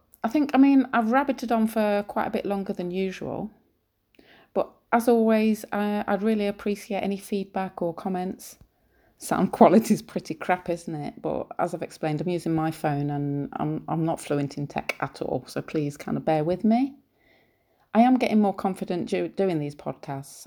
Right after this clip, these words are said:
Um, never thought I'd say that. Always hated the sound of my own voice in, in truth. But isn't that actually funny how a different perspective can change how you actually think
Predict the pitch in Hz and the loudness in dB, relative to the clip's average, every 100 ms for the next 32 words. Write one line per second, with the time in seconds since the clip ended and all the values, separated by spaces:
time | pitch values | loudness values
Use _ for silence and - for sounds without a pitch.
0 | - 160 156 156 170 170 - - 156 156 | -8 -6 -4 -2 0 0 -2 -4 -2 0
1 | 156 - - - - _ - - - 180 | 0 0 -2 -6 -18 _ -20 -20 2 4
2 | 165 - 160 160 - - - 151 147 175 | 4 0 -2 -2 -2 -8 -6 -6 -4 -2
3 | 170 151 143 135 143 143 - 143 139 143 | 0 0 0 0 0 -2 -2 -2 0 2
4 | 135 - - 147 139 - 147 135 - _ | 0 -2 -4 -4 -2 -2 -2 -4 -12 _
5 | _ _ _ - - - 294 277 285 277 | _ _ _ -20 -10 -2 0 2 0 0
6 | 285 - 247 254 - - 240 156 139 - | 0 0 0 -2 -2 -2 0 2 0 -2
7 | - 190 175 170 - _ _ - 170 _ | -8 -8 -6 -6 -10 _ _ -10 -10 _
8 | - 220 220 233 220 220 - 226 - - | -2 -2 2 0 -2 -6 -2 -2 -2 -6
9 | 147 123 - _ _ _ _ _ 180 160 | -6 -6 -8 _ _ _ _ _ -6 -4
10 | - 185 165 147 - 160 160 160 - 170 | -2 0 0 -4 -4 -4 0 0 -2 -8
11 | - - 180 160 - | -10 -4 -2 -2 -10